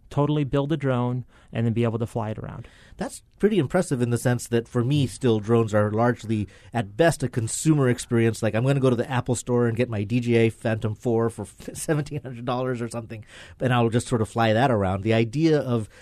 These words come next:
Speaker 2: what I would thought, think to be an incredibly complex piece of technology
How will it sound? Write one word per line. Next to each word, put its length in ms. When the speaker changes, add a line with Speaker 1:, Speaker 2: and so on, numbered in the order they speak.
Speaker 2:
what 200
I 120
would 240
thought, 240
think 200
to 80
be 140
an 80
incredibly 500
complex 520
piece 220
of 120
technology 680